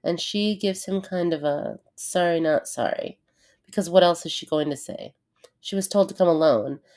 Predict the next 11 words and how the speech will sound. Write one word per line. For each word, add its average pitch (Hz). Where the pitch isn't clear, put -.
and 160
then 175
she 202
was 190
being 180
chastised -
for -
that 185
very 214
same 196
thing. 208